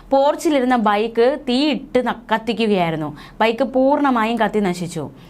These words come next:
എന്താണ് ഇതിന്റെ കാരണം എന്നതടക്കമുള്ള ഒരു വിശദീകരണമൊക്കെ, ആ, പോലീസ് വ്യക്തമാക്കുന്നുണ്ട്. എറണാകുളത്ത് മേക്കപ്പ് ആർട്ടിസ്റ്റായ യുവതിയും ഫർണിച്ചർ സ്ഥാപനം നടത്തിയിരുന്ന അനീഷും മുൻപ് സൗഹൃദത്തിലായിരുന്നു.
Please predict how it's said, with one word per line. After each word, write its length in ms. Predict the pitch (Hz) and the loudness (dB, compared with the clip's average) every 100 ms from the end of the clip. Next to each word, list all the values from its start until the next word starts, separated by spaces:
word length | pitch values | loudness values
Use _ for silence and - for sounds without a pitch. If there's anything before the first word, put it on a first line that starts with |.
| - - - | -20 -20 -4
എന്താണ് 360 | 226 285 339 311 | 0 2 2 0
ഇതിന്റെ 240 | 294 277 294 | 0 0 0
കാരണം 580 | 294 233 240 262 285 277 | 0 0 0 0 -2 -2
എന്നതടക്കമുള്ള 880 | 190 226 196 202 247 233 220 220 208 | -2 0 0 -2 -2 0 2 2 2
ഒരു 120 | 202 | 0
വിശദീകരണമൊക്കെ, 920 | 196 196 196 208 214 214 190 - 190 - - - - 180 | 0 -2 0 2 2 0 -4 -2 -4 -4 -10 -20 -8 -4
ആ, 60 | |
പോലീസ് 380 | 175 190 185 185 | 0 0 0 -2
വ്യക്തമാക്കുന്നുണ്ട്. 800 | 175 175 214 196 202 185 147 143 - - 226 | -4 -2 0 0 0 -2 -2 -6 -10 -4 0
എറണാകുളത്ത് 520 | 269 330 349 349 339 | 2 2 2 0 0
മേക്കപ്പ് 520 | 285 262 269 320 285 | 0 0 -2 -2 0
ആർട്ടിസ്റ്റായ 560 | 254 254 262 254 240 233 | 0 -2 -2 0 0 0
യുവതിയും 580 | 208 202 208 208 220 - - | -2 -2 -2 -2 -4 -8 -2
ഫർണിച്ചർ 420 | 247 247 285 330 | 0 0 -2 -4
സ്ഥാപനം 400 | 320 262 233 240 | 0 0 0 -2
നടത്തിയിരുന്ന 420 | 226 208 220 226 | -4 -2 -2 0
അനീഷും 500 | 202 208 226 226 233 - | 0 -2 -4 -6 -8 -8
മുൻപ് 360 | 220 233 226 247 | -4 0 0 0
സൗഹൃദത്തിലായിരുന്നു. 1080 | - 240 254 269 285 285 233 139 151 165 | 0 0 2 0 0 0 0 0 -4 -8